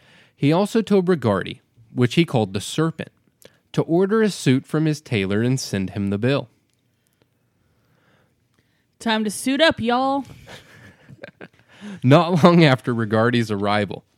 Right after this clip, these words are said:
Speaker 1: Casimir Abbas departed, and the Scarlet Woman's office was once again vacant. Then Gerald York, a very wealthy man, came to Paris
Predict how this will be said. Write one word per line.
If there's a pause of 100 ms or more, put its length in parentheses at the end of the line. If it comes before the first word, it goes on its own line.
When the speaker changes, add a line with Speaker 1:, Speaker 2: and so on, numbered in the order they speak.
(160)
Speaker 1:
Casimir
Abbas
departed, (200)
and
the
Scarlet
Woman's
office
was
once
again
vacant. (1600)
Then
Gerald
York, (280)
a
very
wealthy
man,
came
to
Paris